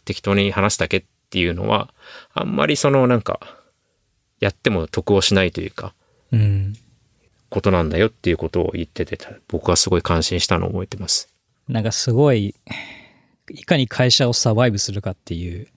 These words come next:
Speaker 1: はい。
Speaker 2: 話になってきてますけどね。
Speaker 1: <laughs> なんか僕はそういうの考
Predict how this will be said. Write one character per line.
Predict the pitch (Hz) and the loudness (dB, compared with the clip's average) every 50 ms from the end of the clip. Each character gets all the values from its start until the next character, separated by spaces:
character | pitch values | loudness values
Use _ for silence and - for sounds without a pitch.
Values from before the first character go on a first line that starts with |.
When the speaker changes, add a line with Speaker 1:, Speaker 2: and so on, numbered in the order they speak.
| _ _ - - - - - | _ _ -20 -20 -20 -14 -6
Speaker 1:
は | - 104 92 85 | -4 -2 -2 -2
い。 | 82 | 0
Speaker 2:
話 | - 101 107 - 113 | 0 0 0 2 0
に | 101 92 92 | 0 0 0
な | 104 | -2
っ | 107 | -2
て | _ - 101 | _ -6 -10
き | - | -8
て | - - | -6 -8
ま | 87 90 | -8 -8
す | - - | -6 -6
け | 95 85 | -6 -6
ど | 90 95 | -6 -6
ね。 | 104 104 101 98 _ _ _ _ _ _ _ _ _ - - - - - - - 156 - _ - - | -4 -6 -6 -6 _ _ _ _ _ _ _ _ _ -2 -2 -2 -2 -8 0 0 0 0 _ 0 0
Speaker 1:
<laughs> | 151 107 98 - - - 147 135 - - - 113 104 - _ _ _ _ _ _ _ | 0 0 0 -4 -2 0 0 0 0 0 -2 -2 -4 -4 _ _ _ _ _ _ _
な | 311 269 | -8 -6
ん | |
か | - - 127 | 0 2 2
僕 | 113 139 - - 233 | 2 2 0 2 2
は | 233 226 208 - - _ - | 2 2 2 0 -6 _ -12
そ | - - 196 185 | -8 -4 -2 0
う | |
い | 214 202 | 2 2
う | |
の | 156 139 | 0 -2
考 | - - 160 180 | -2 0 0 2